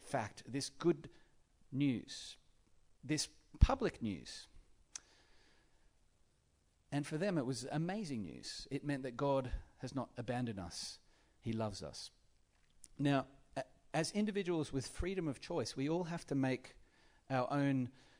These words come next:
decisions about these important questions. Each person must think and investigate these important matters for themselves. But the one thing we cannot say is that the truth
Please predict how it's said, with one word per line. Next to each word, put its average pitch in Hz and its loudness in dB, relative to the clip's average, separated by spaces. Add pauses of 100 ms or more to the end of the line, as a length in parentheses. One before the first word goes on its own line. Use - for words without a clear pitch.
decisions 151 2
about 131 2
these 135 4
important 120 -2
questions. - -2
Each 165 -2
person 156 2
must 131 0
think 170 -2
and 135 -2
investigate 123 -2 (520)
these 120 -2
important 117 -2
matters 107 -2 (320)
for 131 -4
themselves. 135 2
But - 4
the 170 6
one 269 6
thing 196 2
we 151 4
cannot - 2
say 170 4
is 131 4
that 131 -4
the 131 -4
truth - 0